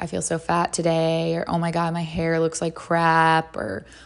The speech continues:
Why is my makeup not doing what I want it to do as far as, like, woman-wise? There's just times where we get a little bit down on ourselves. So I don't think anyone is ever totally and utterly not insecure.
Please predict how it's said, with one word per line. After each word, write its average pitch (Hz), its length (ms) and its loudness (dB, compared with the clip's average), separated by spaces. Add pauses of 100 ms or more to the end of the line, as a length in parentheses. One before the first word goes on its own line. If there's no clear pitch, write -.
(220)
Why 170 160 2
is 165 140 2
my 170 160 2
makeup 170 400 0
not 170 220 -2
doing 170 260 -2
what 165 100 -2
I 170 120 0
want 165 200 -2
it 175 80 -8
to 175 100 -4
do 165 680 2
as - 140 -2
far - 120 -2
as, - 140 -4
like, - 140 -4
woman-wise? 165 720 -4 (280)
There's 233 140 -2
just 247 160 -2
times 208 320 0
where 185 140 4
we 175 80 2
get 170 100 2
a 165 60 0
little 165 160 -2
bit 165 120 -2
down 170 300 -2
on 165 160 -2
ourselves. 160 840 -2 (400)
So 160 760 0 (240)
I 185 100 4
don't 208 280 0
think 175 420 -2 (260)
anyone 170 340 0
is 160 140 -2
ever 160 540 2 (480)
totally 165 960 0
and 160 220 -6
utterly 156 680 0 (680)
not 151 440 0
insecure. 165 720 -2